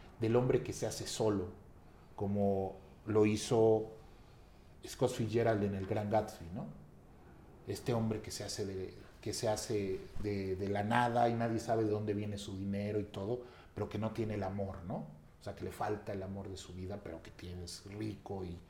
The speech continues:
hace fiestas. Bukowski es la parte contraria del, del, del,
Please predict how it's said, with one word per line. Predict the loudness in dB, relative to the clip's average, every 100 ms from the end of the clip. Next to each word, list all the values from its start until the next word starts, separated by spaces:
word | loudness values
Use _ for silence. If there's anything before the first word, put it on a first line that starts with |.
| -20 -16 -10
hace | -8 -8
fiestas. | -8 -8 -8 -10 -14 -18 -20 -20 -20 -20 -20 -12 -4
Bukowski | 4 4 6 6
es | 6
la | 4
parte | 0 -4 -4
contraria | -6 -2 -2 -4 -10 -20 -20 -20 -20 -20 -8
del, | -4 -2 -4
del, | -4 -4 -4 -4
del, | -2 -2